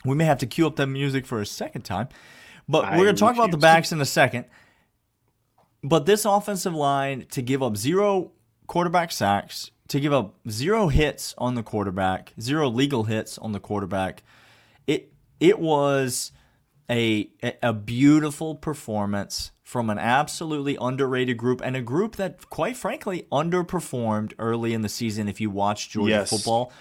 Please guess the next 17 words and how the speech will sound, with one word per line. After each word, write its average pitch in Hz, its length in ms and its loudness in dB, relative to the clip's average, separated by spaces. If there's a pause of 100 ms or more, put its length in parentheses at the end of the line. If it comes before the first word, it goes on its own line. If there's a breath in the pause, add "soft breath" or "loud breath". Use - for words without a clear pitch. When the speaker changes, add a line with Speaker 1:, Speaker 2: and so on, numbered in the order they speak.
(340 loud breath)
Speaker 1:
But 120 200 -6
the, 127 180 -6
but 117 300 -4
kudos 190 420 0
to 208 120 -4
them, 135 480 0 (360 loud breath)
kudos 185 420 4
to 131 120 -2
the 113 120 2
staff, 139 840 2 (320 soft breath)
to 123 100 -6
Coach 131 160 2
Speaker 2:
Oh 104 80 2
my 90 60 -2
God. - 80 -4
Speaker 1:
Searles, 160 540 4 (600 soft breath)
kudos 208 580 0